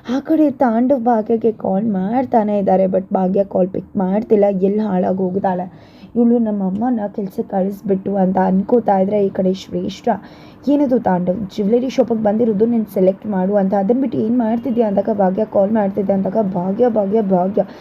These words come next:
ಈ ಭಾಗ್ಯ ಎಲ್ಲಿ ಹೋದ್ರು ನಾನ್ ಬಿಡುವುದಿಲ್ಲ" ಅಂತ ಶ್ರೇಷ್ಠ ಕೋಪ ಮಾಡ್ಕೊತಿದ್ದಾಳೆ. "ಬಂದು ಸುಮ್ನೆ ಸೆಲೆಕ್ಟ್ ಮಾಡು" ಅಂತ ಕೂಡ ಹೇಳ್ತಾಳೆ ತಾಂಡವ್ಗೆ. "ಹಾಗಿದ್ರೆ ಟೇಸ್ಟ್ ಹೇಗಿರುತ್ತೆ?" ಖಂಡಿತ ವರ್ಜರಿ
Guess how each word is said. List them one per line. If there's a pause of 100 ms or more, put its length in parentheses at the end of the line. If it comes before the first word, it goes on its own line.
(180)
ಈ
ಭಾಗ್ಯ
ಎಲ್ಲಿ
ಹೋದ್ರು
ನಾನ್
ಬಿಡುವುದಿಲ್ಲ" (380)
ಅಂತ
ಶ್ರೇಷ್ಠ
ಕೋಪ
ಮಾಡ್ಕೊತಿದ್ದಾಳೆ.
"ಬಂದು
ಸುಮ್ನೆ
ಸೆಲೆಕ್ಟ್
ಮಾಡು"
ಅಂತ
ಕೂಡ
ಹೇಳ್ತಾಳೆ
ತಾಂಡವ್ಗೆ. (380)
"ಹಾಗಿದ್ರೆ
ಟೇಸ್ಟ್
ಹೇಗಿರುತ್ತೆ?"
ಖಂಡಿತ (100)
ವರ್ಜರಿ